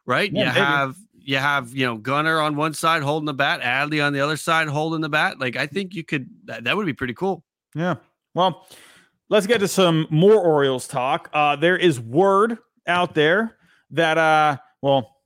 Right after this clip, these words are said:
Speaker 2: I wouldn't even say word like it's a rumor. Uh, Mike Elias talking to the reporters, um, that they are aggressively, I'll read the quote, "probably being as aggressive as any team out there
Speaker 1: Mm-hmm.
Speaker 2: on the trade market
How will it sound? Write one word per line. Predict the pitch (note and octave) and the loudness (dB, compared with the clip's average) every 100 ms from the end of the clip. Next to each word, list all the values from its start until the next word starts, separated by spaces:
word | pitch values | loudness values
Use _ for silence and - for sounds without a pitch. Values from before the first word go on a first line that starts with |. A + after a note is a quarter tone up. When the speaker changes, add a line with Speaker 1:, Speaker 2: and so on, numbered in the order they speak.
| - | -10
Speaker 2:
I | F#3 | -4
wouldn't | G3+ | -2
even | D#3+ | -4
say | C#3+ D3 A#2 | -4 -6 -6
word | A2+ C3+ D3 C3+ | -4 2 2 2
like | C3 | -4
it's | - | -6
a | B2 | -6
rumor. | A2+ D#3+ D3+ C3 C3+ - | 2 2 4 0 -2 -2
Uh, | C3+ | -2
Mike | C3+ D#3+ D3 | 0 0 0
Elias | C#3+ D3+ D3+ C#3+ | 0 2 2 0
talking | D#3 D3+ D3+ | -2 -2 -4
to | |
the | C3+ | -8
reporters, | C3 - D#3 D#3+ C#3+ - - - - _ | -8 0 2 2 0 -6 -16 -20 -20 _
um, | - C#3 C3 A#2+ A2+ - _ _ _ _ _ _ _ - | -2 2 2 0 -4 -10 _ _ _ _ _ _ _ -4
that | D#3+ C#3+ C#3 - _ - | 0 0 -2 -8 _ -2
they | D#3 | 2
are | E3+ D#3 | 4 4
aggressively, | C#3 C3 D3+ F#3 - D#3+ A#2+ B2 A#2+ B2+ - _ _ _ _ _ - | 0 0 2 2 0 -2 -2 -2 -2 -4 -10 _ _ _ _ _ -4
I'll | B2+ | -2
read | C3 D3+ | 0 -2
the | C#3 | -4
quote, | - D#3 E3+ - _ | 0 2 0 -4 _
"probably | - F3 G3+ A#3+ G#3+ G#3+ | -4 0 2 2 2 0
being | D3+ F3+ F#3 F#3 F3+ - _ _ _ - | 0 0 0 0 -4 -6 _ _ _ -2
as | D#3+ E3 C#3+ | 2 2 0
aggressive | D#3 B2+ A#2+ D#3 F#3+ - G#3 | -2 -2 0 2 2 2 2
as | D#3 C3+ C3+ | 2 0 -2
any | D3 F#3+ A3 | -4 -2 -2
team | F#3+ - F#3 F#3 F3+ | -4 -4 -2 -2 -4
out | D3+ D#3+ E3 - | -2 -2 -2 -2
there | A#2+ A2 A2+ - _ - | -2 -2 -4 -8 _ -12
Speaker 1:
Mm-hmm. | B2 A#2 D#3 | -6 0 0
Speaker 2:
on | D#3+ | 0
the | C#3+ | -2
trade | - D3+ D3 | 0 0 0
market | A#2+ A#2 A#2 A#2 | 0 0 -2 -8